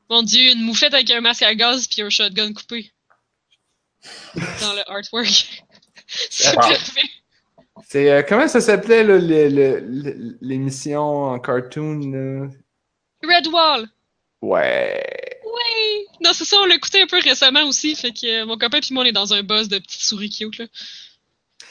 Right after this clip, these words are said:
Speaker 2: sais que il existe un R P G papier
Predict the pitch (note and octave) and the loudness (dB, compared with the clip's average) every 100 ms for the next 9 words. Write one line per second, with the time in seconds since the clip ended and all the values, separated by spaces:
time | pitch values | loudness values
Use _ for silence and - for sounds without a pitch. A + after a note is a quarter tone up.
0 | - _ - C4+ D#4+ A#3+ D#3 D3 - - | -20 _ -4 0 2 6 6 6 0 -10
1 | - _ - E3 D#3+ E3 G#3 A#3 A#3 - | -20 _ -4 -2 0 2 2 2 0 -8
2 | D3 D3+ D3 - D#3+ F#3 - E3+ D3+ F3 | -6 -4 -6 -4 -4 -4 -4 -4 -4 -4
3 | D3+ B2 D3 D3 D#3 | -4 -6 -8 -8 -8